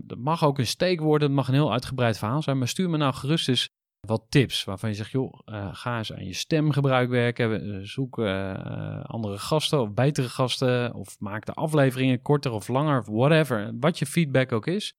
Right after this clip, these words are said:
ik wil graag door en dat kan nog beter als ik jouw input heb.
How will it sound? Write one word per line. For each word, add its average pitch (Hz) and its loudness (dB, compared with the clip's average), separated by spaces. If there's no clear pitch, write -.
ik 127 -6
wil 113 2
graag 107 -2
door 123 6
en 95 -8
dat 104 -6
kan 104 -4
nog 135 2
beter 160 4
als 123 -2
ik 127 -6
jouw 127 4
input 139 2
heb. - -4